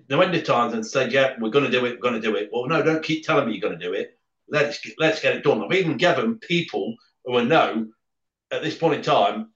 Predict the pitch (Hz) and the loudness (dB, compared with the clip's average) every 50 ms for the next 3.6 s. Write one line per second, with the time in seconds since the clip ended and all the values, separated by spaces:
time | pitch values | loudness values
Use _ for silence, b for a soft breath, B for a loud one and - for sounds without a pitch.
0 | _ _ _ _ - - 208 208 - - 117 - 135 139 131 117 104 104 - - | _ _ _ _ 2 4 6 6 6 4 2 0 0 0 0 0 -2 -6 -8 -4
1 | - - - - - - 131 127 - - - 139 139 131 123 - 95 95 107 110 | -2 -2 -2 -2 -4 -6 -6 -6 -6 -6 -6 -6 -6 -6 -8 -10 -8 -8 -8 -10
2 | 107 b b b b b _ _ _ _ _ _ _ _ _ _ _ _ - 185 | -12 b b b b b _ _ _ _ _ _ _ _ _ _ _ _ 2 4
3 | 196 185 - - 113 110 - - - 110 123 117 | 4 4 4 2 -2 -4 -4 -4 -4 -4 -4 -4